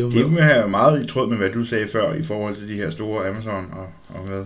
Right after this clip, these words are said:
Speaker 1: Ja.
Speaker 2: Det kunne jeg forestille mig, det var, øh,
Speaker 1: Walmart, ja.
Speaker 2: ja. At det var,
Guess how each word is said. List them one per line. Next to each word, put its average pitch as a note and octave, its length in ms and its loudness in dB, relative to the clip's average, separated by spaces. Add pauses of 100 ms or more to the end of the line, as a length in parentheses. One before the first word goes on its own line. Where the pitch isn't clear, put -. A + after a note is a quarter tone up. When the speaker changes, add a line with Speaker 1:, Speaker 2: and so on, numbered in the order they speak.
(300)
Speaker 1:
Ja. B2+ 180 2
Speaker 2:
Det G#2+ 120 -10
kunne D3 140 4
jeg A2+ 80 2
forestille A2 380 -2
mig, F#2 80 -6
det G#2 100 -4
var, A2 220 4
øh, B2+ 140 0
Speaker 1:
Walmart, B2 260 0 (140)
ja. A2+ 320 -8
Speaker 2:
ja. G2 40 -4 (640)
At - 120 -10
det A2 120 -2
var, F#2+ 280 2